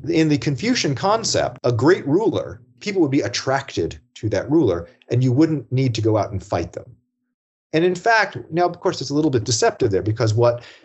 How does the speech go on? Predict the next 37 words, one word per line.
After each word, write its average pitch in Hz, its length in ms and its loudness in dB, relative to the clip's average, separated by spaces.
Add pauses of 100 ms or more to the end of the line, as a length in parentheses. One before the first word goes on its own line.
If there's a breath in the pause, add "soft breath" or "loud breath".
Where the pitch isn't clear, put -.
(320 loud breath)
uh, 92 220 0
is 113 200 0
said 156 640 2
in, 107 180 -4
in 95 140 -8
the 95 60 -8
Confucian 131 480 -2
sense 110 260 0
is 95 260 -2 (140 soft breath)
that 143 460 2
those 143 240 4
far 196 300 4
countries 190 480 -2
would 127 180 0
be 113 220 2 (220)
questioning, 131 680 0 (140)
"Why 151 360 4
are 185 140 4
you 143 220 2
not 135 280 0
sending 131 340 0
your 101 200 0
armies 117 400 0
to 95 220 -2
us? - 520 0 (500 soft breath)
You 113 100 2
know, 107 60 4
what 120 160 4
have 113 80 2
we 123 120 4
done 117 180 4
wrong 107 260 2
that 101 140 -2
you 101 100 2
aren't 104 200 0
coming 104 260 0
to, 90 280 -2